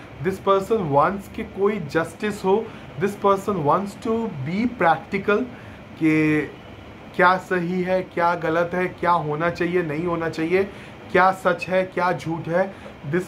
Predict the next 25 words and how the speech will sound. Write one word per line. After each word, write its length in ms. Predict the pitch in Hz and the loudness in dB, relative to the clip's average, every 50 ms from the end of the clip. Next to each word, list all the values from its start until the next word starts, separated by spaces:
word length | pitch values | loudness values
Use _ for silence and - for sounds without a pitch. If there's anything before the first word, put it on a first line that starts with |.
| - - | 2 4
person 300 | 170 175 170 - 208 196 | 6 6 6 4 0 0
knows 380 | 185 165 156 165 175 196 214 208 | 0 0 0 2 2 2 2 2
everything, 560 | 208 180 165 175 165 180 196 196 233 226 208 180 139 | 2 2 2 2 0 -2 -2 -2 -2 -4 -4 0 4
but 180 | 170 190 220 - - - - - - - - - - - - - - - - - - - | 6 6 6 4 0 -8 -18 -20 -20 -20 -20 -20 -20 -20 -20 -20 -20 -20 -20 -12 -10 -8
<coughs> 280 | - - - - - - - - - - - - - - - - - - - - - - - - - - - - - - - - - - - - - - - - - - - - - - - - - - - - - - - - - - - - - 143 | -8 -8 -10 -14 -14 -14 -14 -16 -8 -4 -4 -4 -4 -6 -10 -16 -16 -16 -16 -18 -18 -18 -18 -18 -16 -16 -16 -16 -16 -16 -16 -16 -16 -16 -16 -16 -16 -16 -16 -14 -14 -16 -16 -16 -16 -16 -16 -16 -14 -16 -16 -16 -16 -16 -16 -16 -16 -16 -14 -12 -2 2
they 160 | 165 190 190 | 4 4 4
are 60 | 190 | 4
silent, 760 | 190 - 165 135 131 139 139 113 - - - - - - 127 | 2 2 2 2 4 2 0 -4 -6 -8 -14 -16 -10 -2 0
they 100 | 151 160 | 2 4
are 160 | 160 143 147 | 4 4 2
all 80 | 160 156 - | 2 0 -2
silent। 340 | - 135 113 117 117 113 110 104 - - - - - - - - - - - - - - - - - - - - - - 117 | -4 -4 -4 -4 -4 -6 -8 -10 -14 -18 -18 -18 -20 -20 -20 -20 -20 -20 -20 -20 -20 -18 -18 -18 -18 -18 -18 -18 -10 -2 0
अभी 280 | 147 160 180 208 214 | 2 2 2 2 0
बात 440 | 202 156 139 175 175 180 196 190 - - - - - - - - - | 0 0 2 4 6 6 4 2 -2 -10 -20 -20 -20 -20 -20 -8 -2
करना 300 | - 185 185 185 202 202 | 0 0 0 0 0 -2
नहीं 280 | 196 185 165 147 180 180 | -2 -2 -4 -4 -6 -6
चाहते 320 | - - 131 113 - 120 | -4 -4 -4 -4 -4 -8
basically, 440 | 107 113 113 - - 120 - - 104 - - - - - - - - - - - | -10 -10 -10 -10 -12 -14 -14 -14 -16 -16 -16 -18 -18 -18 -18 -18 -18 -8 -2 0
that 160 | 190 - 175 | 0 2 2
is 120 | 185 185 196 | 0 0 2
the 140 | 190 190 185 | 2 2 0
reason 240 | 175 165 180 170 | 0 -2 -2 -2
they 140 | 147 143 123 | 0 0 -2
are 80 | 120 - | -2 -2
silent। 300 | 123 104 101 104 104 | -4 -6 -6 -6 -8